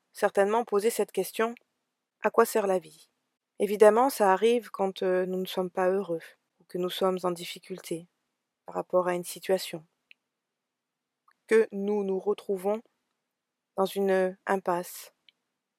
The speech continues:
bref, qu'on vit ce mal-être. Alors, quelle est votre mission de vie à ce moment-là ? Nous avons reçu la vie sans la demander. Nous sommes là aujourd'hui.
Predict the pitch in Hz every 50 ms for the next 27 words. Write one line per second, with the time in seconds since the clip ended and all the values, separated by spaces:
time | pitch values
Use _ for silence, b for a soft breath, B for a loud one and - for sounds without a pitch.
0 | _ _ - 170 - 175 - - - _ _ _ _ _ _ _ _ _ _ _
1 | _ _ _ _ - 185 190 175 196 190 - - 185 180 180 170 156 156 - -
2 | - - - - _ _ _ _ _ _ _ _ _ _ _ _ _ _ _ _
3 | _ _ - 190 185 202 226 254 262 - - - _ _ _ _ _ _ _ -
4 | 208 202 240 247 262 254 - - 208 202 196 - - 202 185 185 185 185 214 202
5 | 190 - 185 175 175 180 180 180 165 - - _ _ _ - - _ - 214 208
6 | 240 247 254 311 330 285 254 233 - 254 233 214 185 170 175 214 233 - 214 196
7 | 185 175 190 190 190 202 202 180 165 _ _ _ _ _ _ _ _ _ _ _
8 | _ _ _ _ _ _ _ _ _ _ _ _ _ _ - 175 - - 185 180
9 | 180 180 185 180 180 170 170 160 170 180